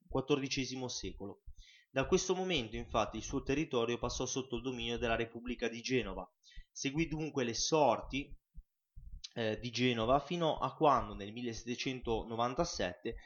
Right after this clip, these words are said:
il territorio cadde sotto l'orbita della Repubblica Ligure.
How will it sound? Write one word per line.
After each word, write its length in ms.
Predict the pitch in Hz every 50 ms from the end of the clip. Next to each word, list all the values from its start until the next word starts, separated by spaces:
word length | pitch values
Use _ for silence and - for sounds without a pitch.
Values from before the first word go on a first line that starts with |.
| - _ -
il 160 | 139 147 143
territorio 800 | - 170 175 185 180 - - - - 135 127 120 120 135 147 143 -
cadde 340 | - 165 151 127 117 110
sotto 320 | 107 - - 147 - - 135
l'orbita 720 | 113 104 104 104 104 110 107 107 - - 110 107 - - - -
della 220 | 120 135 123 120
Repubblica 560 | 123 131 127 - - 117 113 117 117 - -
Ligure. 560 | 120 113 113 113 110 107 110 113 110 - -